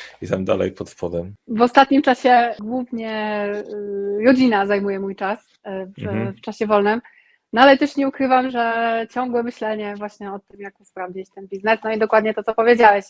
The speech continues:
Speaker 2: jak to zrobić efektywnie, żeby, żeby to miało ręce i nogi, bo, y, to jest, to, to jest ciężki kawałek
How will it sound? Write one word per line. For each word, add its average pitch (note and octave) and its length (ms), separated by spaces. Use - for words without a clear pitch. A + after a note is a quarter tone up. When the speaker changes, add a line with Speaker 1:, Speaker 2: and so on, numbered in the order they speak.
Speaker 2:
jak A#3+ 240
to A#3 100
zrobić A3 320
efektywnie, G#3+ 680
żeby, G#3 200
żeby G#3 140
to G#3+ 120
miało G#3+ 240
ręce G#3 260
i G#3 60
nogi, G3+ 420
bo, A3+ 540
y, A3 460
to D#4+ 80
jest, E4 320
to, D#4 340
to E4+ 60
jest - 160
ciężki C#4 300
kawałek A3 400